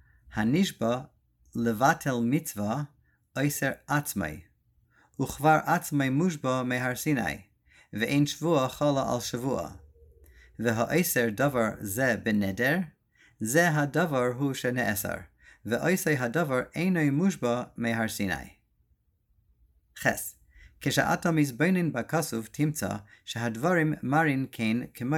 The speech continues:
שקיבלו חכמים מפי השמועה, שהרי אומר בשבועת ביטוי, "להרע אוי להיטיב", ויקרא ה' ד', בדברי הרשוס, כמו שביארנו, "שיאכל וישתה היום או שיצום",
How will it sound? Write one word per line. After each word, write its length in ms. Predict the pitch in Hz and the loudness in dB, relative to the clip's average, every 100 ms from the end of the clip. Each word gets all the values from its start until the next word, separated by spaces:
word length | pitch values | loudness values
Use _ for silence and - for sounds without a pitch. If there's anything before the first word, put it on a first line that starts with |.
| 143 | 0
שקיבלו 480 | - - 170 151 | -2 -4 -2 0
חכמים 580 | 139 120 - 147 131 131 | -2 -4 -2 0 0 -2
מפי 360 | 104 110 - 123 | -4 -4 -2 -2
השמועה, 480 | 117 - 104 78 82 - _ _ - - | -2 0 -2 -2 -8 -12 _ _ -20 -20
שהרי 560 | - 120 123 120 120 160 | -6 -2 2 4 4 2
אומר 160 | 175 143 | 2 2
בשבועת 460 | 117 131 156 143 110 | 0 -2 -2 -2 -2
ביטוי, 520 | 104 120 101 76 95 - _ _ _ - | -4 -4 -4 -8 -8 -16 _ _ _ -4
"להרע 600 | 110 110 156 151 120 127 - _ - | -2 2 2 2 2 0 -8 _ -2
אוי 280 | 147 131 127 | 0 0 -4
להיטיב", 560 | 123 123 131 - - 90 - _ _ - | -6 -4 -4 -6 -8 -10 -20 _ _ -10
ויקרא 420 | 113 113 117 135 | -6 -4 -4 -6
ה' 280 | 123 113 107 | -4 -4 -2
ד', 280 | 113 98 95 - _ _ _ _ _ _ _ - | -2 -2 -6 -14 _ _ _ _ _ _ _ -4
בדברי 440 | 117 160 139 123 | 2 2 4 2
הרשוס, 760 | 120 120 113 - 120 - - - _ _ _ - | 0 -2 -2 -4 -6 -4 -8 -8 _ _ _ -10
כמו 140 | 113 104 | -4 -2
שביארנו, 540 | - 110 127 143 107 - - _ - - - - | -2 0 2 2 0 -6 -18 _ -20 -20 -20 -16
"שיאכל 560 | - 120 123 156 147 131 | -2 2 2 2 0 -2
וישתה 440 | 110 165 - 120 110 | 0 -2 -2 -4 0
היום 420 | 107 104 117 151 - | 0 0 0 -2 -4
או 40 | 113 113 | -4 -4
שיצום", 560 | - 131 165 - 98 | -2 -2 -2 -2 -4